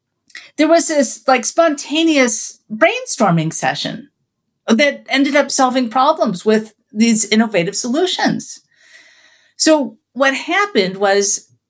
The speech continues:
she was able to take her flow strategy one-on-one, right?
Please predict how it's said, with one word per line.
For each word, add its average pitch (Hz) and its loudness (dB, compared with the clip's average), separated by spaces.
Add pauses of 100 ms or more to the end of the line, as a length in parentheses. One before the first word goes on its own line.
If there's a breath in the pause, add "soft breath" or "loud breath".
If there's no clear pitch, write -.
(280)
she 254 4
was 247 2
able 294 2
to 277 2
take 240 0
her 220 2
flow 185 0
strategy 160 -2 (760)
one-on-one, 202 0 (880)
right? 180 -2